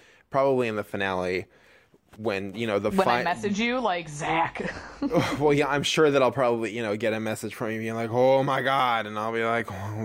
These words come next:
Speaker 1: "What? Like, what is it? What?" And then, you know, I'll watch the show and it'll be, you know, that moment when it all comes together, when we get that last final piece of information that ties everything up, you know, like, that,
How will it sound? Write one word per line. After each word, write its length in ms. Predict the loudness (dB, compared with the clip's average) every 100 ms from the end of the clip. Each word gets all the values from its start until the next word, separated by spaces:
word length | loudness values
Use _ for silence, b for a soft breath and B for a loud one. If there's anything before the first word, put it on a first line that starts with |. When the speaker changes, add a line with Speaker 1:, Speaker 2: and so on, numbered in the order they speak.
| -4
Speaker 1:
"What? 500 | 0 2 0 -4 -10 -12 -6
Like, 340 | -2 -2 -4
what 280 | -4 -2 -2
is 220 | -4 -4
it? 220 | -4 -6 -12
What?" 460 | -2 0 0 -2 -8
And 180 | -8 -4
then, 300 | -2 -2 -2
you 100 | -4
know, 220 | -2 0 2
I'll 140 | 2
watch 240 | 2 -2 -6
the 80 |
show 360 | -4 0 0 0
and 80 | -2
it'll 140 | -6
be, 160 | -8 -8
you 260 | -8 -6
know, 200 | -4 -4 -6 B B -4
that 180 | -2 -2
moment 340 | -4 -4 -2
when 140 | 0
it 100 | 2
all 200 | 4 4 2
comes 300 | -2 -4 -6
together, 460 | -2 0 2 0
when 160 | 0 -4
we 100 | -4
get 180 | -4 -2
that 180 | -2
last 380 | -2 -2 -4 -6
final 240 | -6 -4 -4
piece 260 | -4 -4 -4
of 60 |
information 640 | -4 -6 -6 -6 -6 -6 -6
that 120 | -8
ties 380 | -6 -4 -4 -2
everything 360 | -4 -4 -6
up, 300 | -6 -6 -8 _ b b b b _
you 140 | -6
know, 340 | -2 0 -2 -2
like, 300 | 0 -2 -2
that, 160 | -6